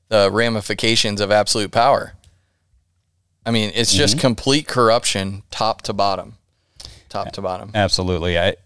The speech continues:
Speaker 2: we just showed clips of Kyrie Irving, you know, and, and other people at the basketball game.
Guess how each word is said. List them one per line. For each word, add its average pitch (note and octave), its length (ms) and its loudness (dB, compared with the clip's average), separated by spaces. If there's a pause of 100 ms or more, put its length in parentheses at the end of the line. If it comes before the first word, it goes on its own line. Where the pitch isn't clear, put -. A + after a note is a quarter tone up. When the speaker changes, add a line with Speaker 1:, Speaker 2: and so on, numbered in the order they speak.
(160)
Speaker 2:
we G#2+ 120 -4
just A2+ 200 0
showed A2 280 2
clips A#2 360 2
of G2 260 0
Kyrie G2+ 340 2
Irving, G2+ 440 2 (880)
you G2+ 120 -4
know, F2 200 2
and, E2+ 160 -2
and F2+ 100 -2
other F#2 160 2
people G2+ 340 -2
at F#2 100 -2
the F#2+ 60 -4
basketball G#2+ 440 2
game. F2+ 240 0